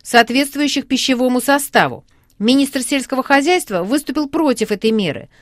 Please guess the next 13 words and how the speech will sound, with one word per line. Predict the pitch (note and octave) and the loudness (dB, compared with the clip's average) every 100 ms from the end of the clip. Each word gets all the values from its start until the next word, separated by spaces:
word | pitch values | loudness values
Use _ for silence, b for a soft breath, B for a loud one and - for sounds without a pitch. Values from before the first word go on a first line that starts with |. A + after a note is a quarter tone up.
| b | b
а | - G3 | -6 0
главы | B3+ C#4 C#4 | 2 2 0
всех | - - B3+ - | -4 0 0 2
крупнейших | G#3+ G#3+ A#3 A3 G3 - | -4 -2 -2 -2 -4 -2
французских | A3 A3+ A#3 - G#3+ | -2 -2 -6 -8 -6
медиа | C4+ D#4+ A#3 C#3+ C#3 b b b - | -4 -2 -2 -4 -6 b b b -12
вместе | F#3 B3 D#4+ - F#3 | -2 0 0 -2 -2
направили | G3+ A3 C#4 D4 A#3 | -2 2 2 2 0
десятого | G3+ A3 D4 D4 B3 | -4 0 0 0 0
мая | C4 D4 | 2 0
письмо | C4 D4 D#4 D4+ G#3 | -2 -4 -2 0 -2
в | - | 0
правительство, | A3 B3+ C#4 A#3 - C#3 | 2 2 -2 -6 -6 -10